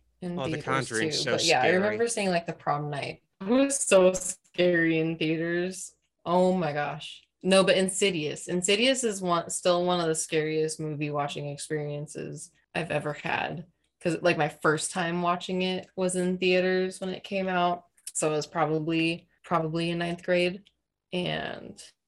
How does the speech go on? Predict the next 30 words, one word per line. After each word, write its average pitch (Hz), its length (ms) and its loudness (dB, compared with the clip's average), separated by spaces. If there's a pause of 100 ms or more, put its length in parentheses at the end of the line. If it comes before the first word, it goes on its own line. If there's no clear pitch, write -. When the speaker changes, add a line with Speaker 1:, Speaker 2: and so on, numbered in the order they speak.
(100)
Speaker 2:
Oh, 180 300 0
Speaker 1:
it 160 80 -2
Speaker 2:
those 185 220 4
Speaker 1:
was - 20 -16
just - 480 -6 (200)
that 180 240 4
jump 170 240 2
scare, 196 580 0 (500)
like, 165 200 -6
that 147 440 2
Speaker 2:
The - 20 -8
Speaker 1:
jump 180 260 2
scare. 208 640 0 (500)
Speaker 2:
Darth 156 280 6
Maul? 160 240 8
Speaker 1:
I, 196 60 6
like, 190 260 2
legit 170 480 0
was 160 180 -4
like, 151 220 -4
"I'm 202 200 0
gonna 180 220 2
pee 160 220 -4
my 147 160 -6
pants 170 400 -2
right 147 200 -6
now." - 260 -8
Like, 156 260 -4
I 160 540 0
Speaker 2:
Yeah. 135 180 2